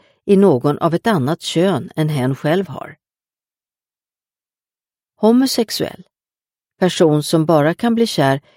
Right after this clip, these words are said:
i någon av samma kön som hen själv har. Hindu. Person som har hinduism som religion. Jude.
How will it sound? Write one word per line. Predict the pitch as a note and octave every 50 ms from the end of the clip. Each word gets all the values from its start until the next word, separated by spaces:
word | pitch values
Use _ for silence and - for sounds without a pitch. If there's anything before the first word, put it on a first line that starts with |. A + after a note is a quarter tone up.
| _ _ -
i | F#3+ F#3
någon | F3 F3+ E3 D3+ D#3+ D#3
av | D#3+ D#3+
samma | - - - A#3+ G3 F3+ F#3+ A#3 C#4+
kön | - - - A#2 A2+ A#2 - -
som | - - C#3+ A#2+ B2
hen | C#3+ C#3+ C#3+
själv | - - G#2+ G#2+ A2 -
har. | - - - - - _ _ _ _ _ _ _ _ _ _ _ _ _ _ _ _ _ _ _ _ _ _ _ _ _ _ _ _ _ _ _ _ _ _ _ _ _ _ _ _ _ _ _ _
Hindu. | _ - A3+ A3+ A3 A3 A3 C4 B3 - - _ _ _ _ _ _ _ _ _ _ _ _ _ _ _ _ _ _ _
Person | - G#3+ G3+ - - E3+ D3+ D#3+ D#3+
som | - - F3+ F3
har | D#3 C#3+ C#3+
hinduism | D#3 E3 D#3+ D#3+ E3 F#3 G#3+ A3+ G3 C#3 - - - A#2 A#2+ C#3 - _ _
som | - - E3 D3 C3+
religion. | C3+ C3 B2+ C3+ B2+ A2 - - G2 - _ _ _ _ _ _ _ _ _ _ _ _ _ _ _ _ _ _ _ _ _ _ _ _ _ _ _ _ _ _ _ _ _ _ _ _ _ _ _ _ _ _ _ _
Jude. | - E3+ G#3+ C4 A3 D#3 E3 - - B3+ F#3 -